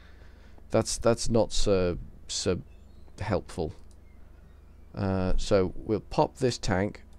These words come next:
on top of this box. We'll have that out, back in a second. Okie dokie, so now we need to set the input on that as that.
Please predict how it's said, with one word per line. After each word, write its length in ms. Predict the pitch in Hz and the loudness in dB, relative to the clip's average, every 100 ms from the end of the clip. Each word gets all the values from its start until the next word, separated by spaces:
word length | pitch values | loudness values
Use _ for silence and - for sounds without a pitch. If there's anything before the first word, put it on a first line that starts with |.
| - - | -8 0
on 200 | 104 85 | 0 0
top 280 | - 127 92 | 0 0 2
of 80 | 92 | 0
this 160 | 87 | 0
box. 520 | - 95 120 - - - - - - - - - - - - - - - | 2 4 4 0 -14 -14 -18 -20 -20 -20 -20 -20 -20 -20 -20 -20 -14 0
We'll 240 | 113 107 | 4 4
have 180 | 143 - | 4 4
that 220 | 107 - | 4 4
out, 560 | 120 120 - - 107 - | 6 4 2 -8 -4 6
back 240 | 147 160 | 8 8
in 80 | 165 | 4
a 40 | 156 | 6
second. 460 | 110 101 104 104 - - - - - | 6 6 4 2 -2 -12 -20 -16 -2
Okie 400 | 123 113 - 110 | 0 0 0 4
dokie, 420 | 135 139 151 139 | 4 4 4 6
so 180 | - 98 | 6 6
now 340 | 107 131 131 | 4 4 6
we 120 | 127 113 | 4 4
need 240 | 110 95 | 2 0
to 400 | - 101 95 - | 0 2 2 -2
set 640 | - - 135 110 - - - - - - - - - - | -4 2 2 2 -2 -10 -12 -20 -20 -20 -20 -20 -20 -6
the 140 | 117 123 | 0 2
input 380 | 120 - 110 - | 0 -2 -4 -2
on 220 | 104 98 | -2 2
that 280 | 98 - - | 2 0 -4
as 300 | 95 85 - | -4 -4 -6
that. 600 | - 101 113 139 - - | -6 0 2 2 0 -8